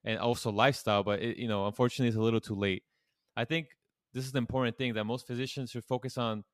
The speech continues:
picking up on this way ahead of time, years in advance. So let's say that, that you're insulin resistant only.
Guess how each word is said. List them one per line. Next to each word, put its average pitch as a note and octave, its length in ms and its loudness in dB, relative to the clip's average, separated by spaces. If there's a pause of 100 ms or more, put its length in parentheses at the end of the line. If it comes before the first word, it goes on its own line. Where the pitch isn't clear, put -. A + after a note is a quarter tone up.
(100)
picking C3+ 320 0
up B2 160 2
on A2 100 0
this G#2+ 240 0 (180)
way A#2+ 300 4
ahead A2 140 2
of G#2+ 100 2
time, F#2+ 260 -6
years G#2+ 280 0
in G2+ 60 -6
advance. F2+ 400 -6 (1080)
So B2 120 8
let's D3 160 10
say E3+ 220 8
that, C3+ 300 8 (840)
that A2 120 4
you're A2 160 6
insulin B2+ 400 2
resistant G2+ 500 -2
only. F#2+ 440 2